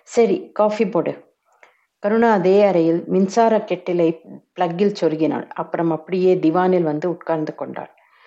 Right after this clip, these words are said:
தோஷி ஒரு கணம் கருணாவையே நோக்கினாள்.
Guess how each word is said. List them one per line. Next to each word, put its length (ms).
தோஷி 600
ஒரு 260
கணம் 440
கருணாவையே 600
நோக்கினாள். 500